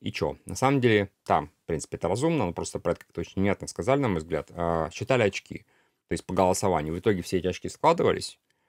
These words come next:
И теоретически, да, даже несмотря на то, что девчонки из Puzzle выиграли первые три раунда, они, напри-, например, могли это выиграть с небольшим перевесом, да, там в пять очков каждый,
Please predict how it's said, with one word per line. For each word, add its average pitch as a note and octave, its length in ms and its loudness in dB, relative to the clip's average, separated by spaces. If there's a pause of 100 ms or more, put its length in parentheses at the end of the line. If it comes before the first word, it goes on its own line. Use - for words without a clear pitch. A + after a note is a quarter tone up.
(340)
И A#2 120 2
теоретически, A#2+ 540 0
да, G#2 240 4
даже G2+ 320 2
несмотря G2 340 0
на F#2+ 80 0
то, G#2+ 120 4
что - 140 -8
девчонки E2+ 520 -2
из D#2+ 220 -4
Puzzle D#2+ 520 2
выиграли F2 360 0
первые E2+ 300 0
три F#2 140 0
раунда, C3 400 2
они, E2+ 80 -2
напри-, F2 360 -2
например, F2 420 -4
могли F2 260 -2
это E2 140 -4
выиграть E2+ 320 -2
с - 60 -8
небольшим C3 380 0
перевесом, F2 460 2
да, G2+ 100 0
там - 180 -8
в - 100 -20
пять F2 200 0
очков - 320 -6
каждый, D#2 420 -4